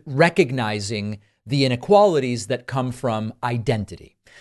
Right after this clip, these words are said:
So the tension between these two sets of ideas is not trivial. If we think about economic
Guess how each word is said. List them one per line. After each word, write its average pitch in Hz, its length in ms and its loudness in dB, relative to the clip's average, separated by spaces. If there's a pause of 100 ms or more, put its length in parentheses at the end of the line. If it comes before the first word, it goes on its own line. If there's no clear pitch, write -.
So 175 220 4
the 175 100 0
tension 214 580 0
between 135 580 -2
these 147 260 0
two 131 160 -4
sets 120 340 -4
of 107 120 -4
ideas 101 640 -4 (540)
is 151 200 4
not 220 240 2
trivial. 98 520 0 (440)
If 156 180 2
we 165 140 2
think 233 280 0
about 151 500 4 (600)
economic 156 880 0